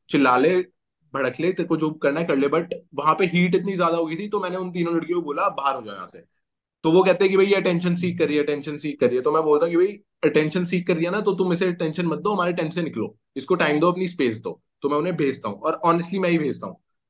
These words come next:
उनको अपने tent से, वरना वो जाते नहीं, वो तो चढ़े रहते हैं इस पे। और उसके बाद मैं जाता हूँ पीयू को काम down करने, मैं, "कोई नहीं, कोई नहीं", and मैं हग करता हूँ। तो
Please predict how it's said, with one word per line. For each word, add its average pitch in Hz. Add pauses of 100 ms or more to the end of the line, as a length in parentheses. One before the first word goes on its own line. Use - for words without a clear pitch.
उनको 127
अपने 127
tent 117
से, 127
वरना 135
वो 147
जाते 143
नहीं, 151
वो 151
तो 147
चढ़े 131
रहते 110
हैं 101
इस 98
पे। - (160)
और 139
उसके 143
बाद 170
मैं 175
जाता 170
हूँ 175
पीयू 160
को 165
काम 139
down 139
करने, 135
मैं, 135
"कोई 131
नहीं, 120
कोई 117
नहीं", 147
and 170
मैं 180
हग 175
करता 131
हूँ। - (800)
तो 220